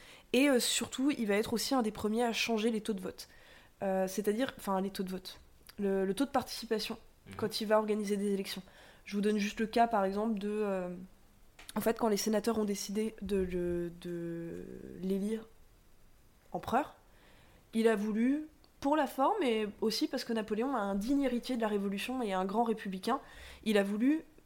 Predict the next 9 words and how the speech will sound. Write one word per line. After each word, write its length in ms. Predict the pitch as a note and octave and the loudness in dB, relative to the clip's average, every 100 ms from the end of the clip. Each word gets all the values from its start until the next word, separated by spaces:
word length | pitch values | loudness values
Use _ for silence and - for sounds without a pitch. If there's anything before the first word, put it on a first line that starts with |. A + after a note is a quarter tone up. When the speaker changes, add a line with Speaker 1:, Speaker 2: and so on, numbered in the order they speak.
| - | -6
Speaker 1:
euh, 160 | G#3 G3+ | 0 0
faire, 320 | G3 C4 C4 | 0 -2 -2
euh, 120 | A#3 A3 | -2 0
un 80 | G#3+ | 0
référendum 520 | G#3+ A3 A3 A3 B3+ | 0 -2 0 2 2
auprès 200 | B3+ - | 2 -2
des 80 | A3 | -4
citoyens 380 | G3+ - G#3+ G#3 | -6 -4 -4 -4
français. 340 | G3+ G#3 - | -6 -12 -12